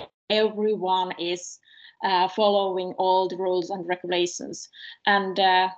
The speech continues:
well, if no one, someone is not doing so, so we might get a little bit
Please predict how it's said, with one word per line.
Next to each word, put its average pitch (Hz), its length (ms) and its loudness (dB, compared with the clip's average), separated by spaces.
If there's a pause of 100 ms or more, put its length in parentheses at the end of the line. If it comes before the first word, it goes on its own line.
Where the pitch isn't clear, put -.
(140)
well, 269 520 4
if 214 220 -4 (240)
no 202 300 0
one, 196 280 -2
someone 233 440 4
is 185 180 -8
not 196 220 -4 (120)
doing 262 320 4
so, 320 380 0 (240)
so 220 840 4
we 254 140 6
might 349 380 2
get 311 220 0 (260)
a 226 60 4
little 214 220 2
bit 190 220 -2